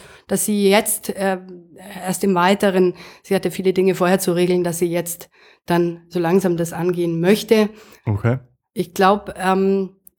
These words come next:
Speaker 1: an der Stelle, deswegen haben wir vielleicht die Geschichte auch aufgegriffen, weil wir ein bisschen Hilfestellung geben wollten.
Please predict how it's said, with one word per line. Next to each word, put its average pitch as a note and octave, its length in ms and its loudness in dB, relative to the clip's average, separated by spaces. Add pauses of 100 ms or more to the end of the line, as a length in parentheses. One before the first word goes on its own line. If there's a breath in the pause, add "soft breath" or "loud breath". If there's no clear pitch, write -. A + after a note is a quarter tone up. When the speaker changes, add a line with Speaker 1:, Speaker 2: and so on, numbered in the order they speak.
(160)
Speaker 1:
an G3+ 160 0
der F#3+ 100 4
Stelle, G3+ 480 2
deswegen G#3 420 0
haben A3+ 120 -2
wir G#3+ 100 0
vielleicht G#3+ 320 -2
die A3 80 -2
Geschichte G#3+ 420 -4
auch G3 140 -8
aufgegriffen, F#3+ 680 -2
weil F#3 160 -4
wir G3 80 2
ein F#3+ 100 -2
bisschen G3 260 -4
Hilfestellung A3+ 540 -4
geben G#3 260 -4
wollten. G3+ 380 -2